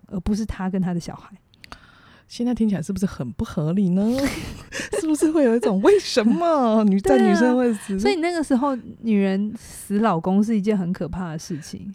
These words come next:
Speaker 2: 会有很大的剥夺感欸。
Speaker 1: 而且她一定得再嫁，
Speaker 2: 嗯。
Speaker 1: 不然她根本养不起孩子。
Speaker 2: 对，因为她，她的就完全没有东西啊。
Speaker 1: 那，对，然后那一些所谓的拖油瓶的小孩很可怜。
Speaker 2: 哇，真的。
Speaker 1: 嗯，好。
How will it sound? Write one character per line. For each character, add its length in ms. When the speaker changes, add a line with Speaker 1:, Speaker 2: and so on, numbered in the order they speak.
Speaker 2:
会 140
有 80
很 80
大 160
的 80
剥 220
夺 180
感 300
欸。 460
Speaker 1:
而 100
且 140
她 200
一 80
定 240
得 200
再 240
嫁， 340
Speaker 2:
嗯。 160
Speaker 1:
不 80
然 100
她 140
根 180
本 160
养 140
不 120
起 200
孩 240
子。 280
Speaker 2:
对， 400
因 240
为 40
她， 120
她 140
的 200
就 140
完 160
全 120
没 100
有 80
东 200
西 260
啊。 120
Speaker 1:
那， 100
对， 220
然 120
后 120
那 180
一 40
些 320
所 200
谓 140
的 100
拖 240
油 200
瓶 200
的 100
小 140
孩 80
很 420
可 360
怜。 240
Speaker 2:
哇， 520
真 300
的。 100
Speaker 1:
嗯， 200
好。 300